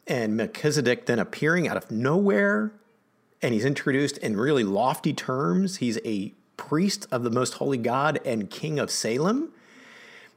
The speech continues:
And, um, pause right there.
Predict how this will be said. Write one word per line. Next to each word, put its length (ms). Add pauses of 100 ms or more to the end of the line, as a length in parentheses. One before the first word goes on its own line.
(200)
And, 480 (100)
um, 440 (800)
pause 340
right 260
there. 460